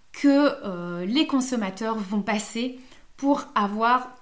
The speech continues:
toutes les informations dont ils ont, euh, besoin, pour comprendre l'offre, ce qu'elle comprend, et du coup,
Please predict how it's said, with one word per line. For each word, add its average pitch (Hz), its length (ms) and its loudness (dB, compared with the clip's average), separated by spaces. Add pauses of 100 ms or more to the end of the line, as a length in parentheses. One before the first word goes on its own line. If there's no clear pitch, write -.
(100)
toutes 370 300 -2
les 254 160 2
informations 240 920 -2
dont 233 300 0
ils 226 340 -2
ont, 214 300 -2
euh, 170 180 -8
besoin, 233 640 2
pour - 340 -8
comprendre 185 760 -6
l'offre, 247 500 -2 (380)
ce - 180 -4
qu'elle 190 380 -2
comprend, 262 640 -2 (320)
et 285 400 0
du 202 220 -4
coup, 277 500 -6